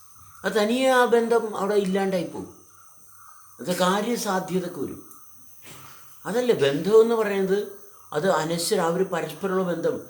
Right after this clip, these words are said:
ജീവനിൽ തുടരുന്ന ഭാഗത്തായിരിക്കണം. അത് തെളിഞ്ഞ് തെളിഞ്ഞ് വരണം. മനസ്സിലായോ?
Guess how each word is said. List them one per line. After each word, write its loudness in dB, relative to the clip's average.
ജീവനിൽ 0
തുടരുന്ന -2
ഭാഗത്തായിരിക്കണം. -4
അത് -2
തെളിഞ്ഞ് 2
തെളിഞ്ഞ് 2
വരണം. -4
മനസ്സിലായോ? -14